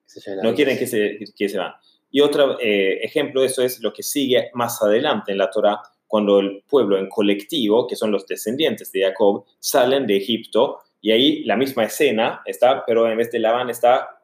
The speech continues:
Speaker 2: el faraón, ¿no?
Speaker 1: Sí.
Speaker 2: Y faraón también, dicen,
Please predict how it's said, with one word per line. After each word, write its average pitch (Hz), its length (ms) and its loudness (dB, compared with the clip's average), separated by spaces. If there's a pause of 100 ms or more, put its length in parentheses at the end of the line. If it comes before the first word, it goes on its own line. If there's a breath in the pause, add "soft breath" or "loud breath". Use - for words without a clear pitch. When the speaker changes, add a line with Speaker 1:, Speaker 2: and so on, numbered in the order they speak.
(160)
Speaker 2:
el 101 300 -8
faraón, - 400 4
¿no? 104 240 -6
Speaker 1:
Sí. - 160 -4 (240)
Speaker 2:
Y 117 60 -4
faraón 127 340 2
también, 135 340 -2
dicen, 107 400 -8